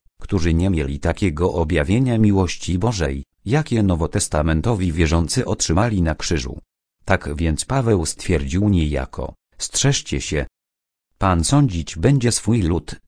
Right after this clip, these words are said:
Piąta Księga Mojżeszowa trzydzieści dwa trzydzieści sześć. Dzisiejsza Biblia Gdańska, co jest naszą jedyną nadzieją w obliczu sądu.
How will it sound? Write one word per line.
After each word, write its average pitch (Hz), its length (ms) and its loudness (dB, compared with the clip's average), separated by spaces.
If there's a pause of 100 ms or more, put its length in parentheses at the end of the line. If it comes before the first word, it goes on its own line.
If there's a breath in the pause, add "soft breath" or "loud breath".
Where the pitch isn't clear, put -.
(100)
Piąta 98 340 2
Księga 82 420 -2
Mojżeszowa 80 600 0
trzydzieści 67 640 -4
dwa 73 340 0 (200)
trzydzieści 101 540 -4
sześć. - 420 -4
Dzisiejsza 92 720 -2
Biblia 87 400 0
Gdańska, 87 600 0
co - 220 0
jest 95 360 -2
naszą 95 400 4
jedyną 117 520 2
nadzieją 117 540 2
w - 100 -8
obliczu 101 420 0
sądu. 95 560 2